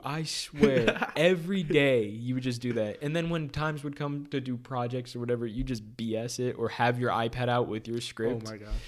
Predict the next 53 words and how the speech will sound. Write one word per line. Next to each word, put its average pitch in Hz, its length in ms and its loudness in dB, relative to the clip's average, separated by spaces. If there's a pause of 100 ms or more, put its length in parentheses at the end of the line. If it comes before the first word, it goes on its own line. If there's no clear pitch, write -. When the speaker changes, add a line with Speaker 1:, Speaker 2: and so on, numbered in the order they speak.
(720)
Speaker 1:
God. 110 320 -6
Speaker 2:
We 143 160 -2
were, 156 220 4
we 147 60 -2
were 165 100 2
doing, 170 220 2
like, 127 320 -2
character 123 400 0
reenactments. 101 720 -4 (600)
And 113 140 0
I 113 100 2
come 123 220 0
up, 117 160 0 (160)
and 120 280 -4
our 120 140 -2
characters 139 400 -2
are 113 120 -2
from, 110 180 -4
like, 95 240 -8
Civil 107 460 -6
War. 92 320 -10 (360)
So - 300 -8
obviously 110 320 -2
iPads 104 540 -2
didn't 101 220 -8
exist. 95 600 -12 (480)
And 113 140 -6
I 113 80 -2
come 135 240 -2
up, 117 260 -2 (140)
and 117 160 -2
I 117 60 0
have 135 220 -2
my 117 240 -2
iPad 113 180 0
out 98 200 -4
'cause 110 140 -6
I, 107 140 -2 (380)
I 113 100 0
wrote 117 360 0
the 104 100 -2
script - 300 -4
on 101 140 -2
the 95 40 -2
bus 95 380 -6
from 104 260 -8
Wikipedia 107 560 -4
articles 95 400 -6
I 95 60 -6
had 95 120 -8
copied 101 280 -6
and 98 140 -10
pasted. 95 400 -10